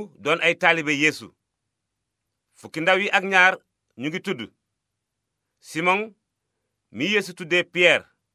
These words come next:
Andare, Saak, Yowaana, Filip,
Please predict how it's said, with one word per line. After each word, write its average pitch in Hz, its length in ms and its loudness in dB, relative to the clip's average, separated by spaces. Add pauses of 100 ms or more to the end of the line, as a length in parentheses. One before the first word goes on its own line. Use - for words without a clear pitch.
(760)
Andare, 180 540 2 (800)
Saak, 165 400 2 (880)
Yowaana, 180 680 2 (800)
Filip, 190 340 -6